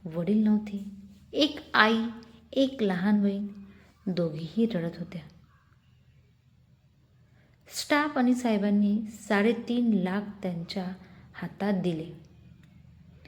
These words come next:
आणि त्यांना मदत केली. ऑपरेशन झाले.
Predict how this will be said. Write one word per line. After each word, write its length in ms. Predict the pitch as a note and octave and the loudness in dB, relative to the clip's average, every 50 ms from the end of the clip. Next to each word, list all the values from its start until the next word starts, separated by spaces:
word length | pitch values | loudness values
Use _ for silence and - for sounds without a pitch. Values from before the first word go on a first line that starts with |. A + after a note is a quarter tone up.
| - - - - - - - - | -20 -20 -20 -20 -20 -10 -2 0
आणि 160 | G3+ G3+ G#3 | 2 4 4
त्यांना 320 | G3+ G#3 G3+ G3 G3+ G#3 | 4 2 2 4 4 4
मदत 440 | G3+ F#3+ D#3+ - D#3+ - G3 F#3+ - - - | 4 2 0 -2 -2 -4 -6 -6 -6 -10 -10
केली. 200 | E3+ D3+ - - - - - - - - - - - - - - - - - - - - - - - | -10 -10 -12 -14 -16 -18 -20 -20 -20 -20 -20 -20 -20 -20 -20 -20 -20 -20 -20 -20 -20 -20 -20 -18 -6
ऑपरेशन 640 | - G3 F3+ - - - F3 E3 E3+ - G3+ G3+ G#3 | -4 -4 -4 -2 -4 -4 -4 -4 -4 -2 0 0 0
झाले. 320 | G3 F#3+ E3+ E3 E3+ - | 0 -2 -4 -6 -10 -12